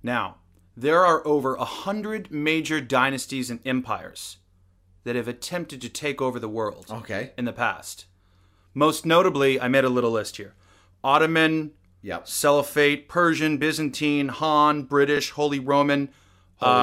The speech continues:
Speaker 1: uh,
Speaker 2: Roman for sure.
Speaker 1: Russian,
Speaker 2: Yeah.
Speaker 1: Mongol, Roman, and then you can get into the Maos and the Stalins and the Lenins and the Hitlers.
Speaker 2: There we go.
Speaker 1: Okay.
Speaker 2: Okay, gotcha.
Speaker 1: So, what empire is trying to take over the world today?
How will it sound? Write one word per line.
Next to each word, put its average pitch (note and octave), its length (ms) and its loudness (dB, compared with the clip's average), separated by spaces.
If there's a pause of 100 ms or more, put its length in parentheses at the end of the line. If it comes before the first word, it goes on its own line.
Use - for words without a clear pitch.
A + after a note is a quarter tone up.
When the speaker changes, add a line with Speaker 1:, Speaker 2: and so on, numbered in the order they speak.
Speaker 1:
uh, A2+ 40 4
Speaker 2:
Roman F#2 260 -4
for - 120 -10
sure. B2 100 -2
Speaker 1:
Russian, D3 560 4
Speaker 2:
Yeah. - 160 -6
Speaker 1:
Mongol, C#3 760 2
Roman, C#3 540 2 (220)
and B2+ 120 -4
then C#3 100 -2
you C3 80 -6
can B2+ 80 -2
get C3 100 -2
into B2+ 160 -2
the C3 100 -4
Maos B2+ 420 2
and B2+ 80 -4
the B2+ 40 -6
Stalins B2+ 580 -2
and B2+ 80 -6
the B2+ 60 -4
Lenins B2+ 360 -2
and B2 100 -6
the A#2+ 60 -4
Hitlers. A2+ 420 -6
Speaker 2:
There G#2+ 160 -6
we G2+ 100 -6
go. F#2+ 140 -4
Speaker 1:
Okay. C#3 340 2
Speaker 2:
Okay, - 100 -8
gotcha. F#2 280 -6
Speaker 1:
So, A#2 460 0 (840)
what G3+ 320 -2
empire B2 640 -2 (240)
is D3 120 -8
trying C#3+ 220 0
to C#3 60 -2
take C3+ 240 -6
over C#3 140 -4
the C#3 80 -2
world C#3+ 240 -2
today? E3+ 420 -8